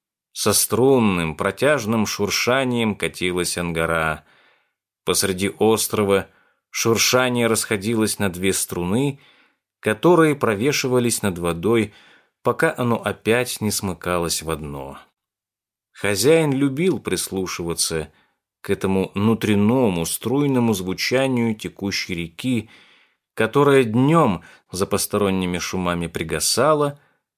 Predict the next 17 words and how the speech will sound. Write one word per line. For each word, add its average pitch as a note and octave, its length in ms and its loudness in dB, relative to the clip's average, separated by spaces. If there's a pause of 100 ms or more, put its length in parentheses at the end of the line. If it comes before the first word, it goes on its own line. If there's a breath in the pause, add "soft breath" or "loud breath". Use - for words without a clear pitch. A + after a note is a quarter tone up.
(140)
а - 120 -10
ночью C3+ 560 -2
становилась G2 920 -4
чище - 640 -2
и G2+ 180 -10
ясней. D2+ 760 -8 (1200)
Оно C#3+ 260 2
возносило E3 720 4
его B2+ 220 4
к A2+ 100 -12
вечности, F#2 1040 -2 (520)
к - 80 -12
раз C3+ 500 2
и A#2 100 0
навсегда A2+ 680 2
заведенному G#2+ 840 0
порядку, F#2 800 -4